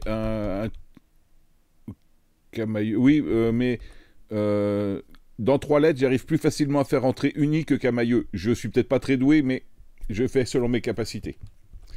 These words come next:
Alors, ici, c'est, euh, un équivalent de sèche. Euh, calamar, euh, calmar, voilà, c'est, euh, de la famille, là.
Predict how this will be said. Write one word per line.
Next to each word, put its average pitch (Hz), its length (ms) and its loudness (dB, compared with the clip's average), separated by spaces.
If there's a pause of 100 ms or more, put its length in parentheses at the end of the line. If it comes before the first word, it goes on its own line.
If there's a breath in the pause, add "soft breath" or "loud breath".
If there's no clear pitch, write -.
(400 soft breath)
Alors, 117 160 0
ici, 175 380 0
c'est, 160 560 0
euh, 127 420 2
un 127 60 2
équivalent 135 440 2
de 131 120 2
sèche. - 640 -4 (520 soft breath)
Euh, 98 600 -4
calamar, 117 760 2
euh, 107 140 2
calmar, 113 460 -2
voilà, 101 260 0
c'est, - 180 -6
euh, 95 420 0 (2250 soft breath)
de 104 100 -4
la 113 80 0
famille, 110 320 -2
là. 92 240 -2